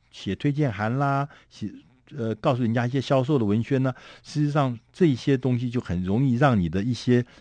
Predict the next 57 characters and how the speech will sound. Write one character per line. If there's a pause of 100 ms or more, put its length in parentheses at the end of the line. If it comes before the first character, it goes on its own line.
原
来
不
是
你
客
户
的
潜
在
客
户 (320)
变
成
你
的 (360)
客
户 (180)
来
进
行
销
售。 (320)
第
十
个
管
道
是
靠 (100)
技
术
做
行
销， (320)
什
么
意
思
呢？
就
是
说 (280)
你
必
须， (140)
也
许
可
以
让
你
的
技
术
团
队